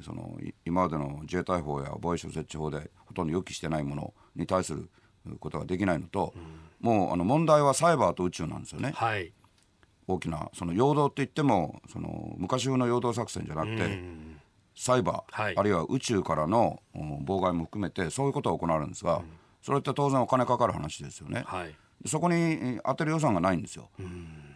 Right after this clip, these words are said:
Speaker 1: で、したがって、あの、日本の全ての問題はですね、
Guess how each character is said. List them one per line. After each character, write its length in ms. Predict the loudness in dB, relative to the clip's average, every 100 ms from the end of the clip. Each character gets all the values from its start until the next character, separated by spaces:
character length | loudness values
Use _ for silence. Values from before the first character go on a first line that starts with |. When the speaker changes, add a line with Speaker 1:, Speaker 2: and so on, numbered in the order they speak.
| -6
Speaker 1:
で、 80 | -2
し 40 | 2
た 100 | 4
が 80 |
っ 60 | 4
て、 80 | 4
あ 40 |
の、 320 | 4 4 0 -2
日 80 | 2
本 240 | 4 4
の 260 | 2 2 0
全 240 | -2 -2
て 80 | 0
の 100 | 2
問 220 | 4 4
題 160 | 4 4
は 120 | 2
で 60 | -2
す 140 | -8
ね、 200 | -8 -8